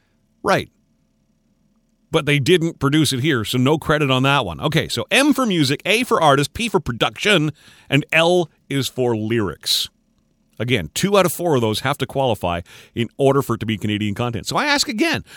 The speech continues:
when you hear Rob Thomas and his new Christmas song on the radio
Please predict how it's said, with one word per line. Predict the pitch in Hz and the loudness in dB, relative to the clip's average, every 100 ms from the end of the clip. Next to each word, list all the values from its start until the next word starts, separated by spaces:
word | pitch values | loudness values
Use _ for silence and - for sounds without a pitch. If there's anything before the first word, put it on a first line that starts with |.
| - | -10
when | - 143 147 | 2 4 4
you | 202 285 285 | 2 2 2
hear | 240 - 220 214 214 220 _ _ | 0 -2 0 2 2 0 _ _
Rob | 104 104 104 131 269 214 | -6 0 2 4 4 0
Thomas | - 262 233 67 - - - _ _ _ _ _ _ - | -2 2 2 0 -6 -6 -6 _ _ _ _ _ _ -2
and | 143 135 | 0 2
his | 127 113 | 2 2
new | 110 180 262 | 0 0 -2
Christmas | - 339 - 170 135 | -4 -4 -2 0 0
song | - 113 98 139 214 _ _ - | 2 0 -2 -4 -6 _ _ -6
on | 131 196 | 0 2
the | 240 | 4
radio | 247 269 254 160 117 117 143 196 | 4 2 4 2 2 2 0 -4